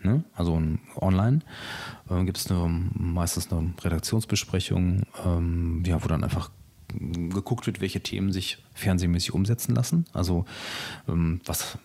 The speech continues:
ne, für den Tag, was hat das Radio gemacht, was hat W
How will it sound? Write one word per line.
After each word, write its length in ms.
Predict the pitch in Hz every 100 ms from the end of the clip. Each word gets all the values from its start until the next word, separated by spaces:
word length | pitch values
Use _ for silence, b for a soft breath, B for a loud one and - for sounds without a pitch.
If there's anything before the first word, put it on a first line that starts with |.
| - -
ne, 160 | 98 120
für 120 | -
den 140 | 104 101
Tag, 260 | 78 -
was 120 | - -
hat 100 | 87
das 160 | -
Radio 240 | 92 110 107
gemacht, 440 | 101 98 95 -
was 180 | - -
hat 100 |
W 40 | -